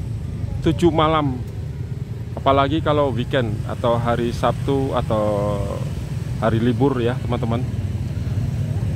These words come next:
Banyak juga yang mereka nongkrong di tengah padang beralaskan rumput.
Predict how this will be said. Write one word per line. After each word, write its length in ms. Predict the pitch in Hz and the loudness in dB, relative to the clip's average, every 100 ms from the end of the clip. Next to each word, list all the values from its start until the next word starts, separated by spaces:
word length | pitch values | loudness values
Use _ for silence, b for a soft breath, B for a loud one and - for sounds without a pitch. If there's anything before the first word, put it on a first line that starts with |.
| - - - 117 | 0 -2 0 0
Banyak 240 | 127 123 | 2 2
juga 240 | 127 147 147 | 2 4 2
yang 100 | 143 | 2
mereka 240 | 139 139 139 | 0 2 2
nongkrong 800 | 139 139 127 147 147 147 147 127 | 2 0 0 0 0 -2 -4 -4
di 80 | 131 | -4
tengah 380 | 135 135 131 - | -4 -4 -4 -2
padang 480 | 127 120 120 117 123 - - - - - - - - - - - - - - - - 381 381 381 - - - - - - - | 0 0 0 -2 -4 -6 -8 -8 -8 -8 -8 -8 -10 -8 -8 -8 -8 -6 -6 -6 -4 -2 -4 -4 -6 -6 -8 -8 -8 -8 -2
beralaskan 680 | 113 113 117 120 131 120 117 | 2 4 4 2 0 0 0
rumput. 480 | 120 117 113 123 | 0 0 -2 -4